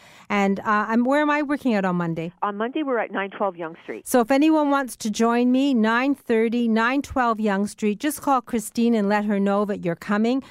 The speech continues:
Speaker 1: The phone number again, four one six, nine six nine, four one six, five zero four, six seven seven seven. That's four one six, five zero four, six seven seven seven. If you have a goal to achieve in terms of your personal fitness,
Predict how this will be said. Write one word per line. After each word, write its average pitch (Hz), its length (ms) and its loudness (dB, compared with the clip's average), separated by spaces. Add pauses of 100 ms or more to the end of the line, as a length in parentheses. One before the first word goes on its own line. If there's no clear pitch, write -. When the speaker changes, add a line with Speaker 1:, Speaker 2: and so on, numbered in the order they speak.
(140)
Speaker 1:
The 202 80 -2
phone 226 260 0
number 208 320 2
again, 196 480 0 (180)
four 214 240 2
one 202 280 0
six, - 420 -8 (240)
nine 202 440 2
six - 380 -6
nine, 202 540 2 (280)
four 190 920 2
one 175 340 0
six, - 40 -12
five - 60 -10
zero - 0 -
four, - 0 -
six - 40 -10
seven - 20 -8
seven - 0 -
seven. - 40 -4
That's - 0 -
four - 0 -
one 220 60 2
six, - 20 -
five - 0 -
zero - 0 -
four, 175 40 2
six - 20 0
seven 156 40 -2
seven - 20 -4
seven. - 20 -20 (280)
If 190 140 -2
you 285 140 4
have 277 260 0
a 226 80 0
goal 208 480 2
to 202 200 -6
achieve 220 560 0 (180)
in 196 140 0
terms 208 360 0
of 180 160 -2
your 226 300 0
personal 190 540 0
fitness, 208 600 -4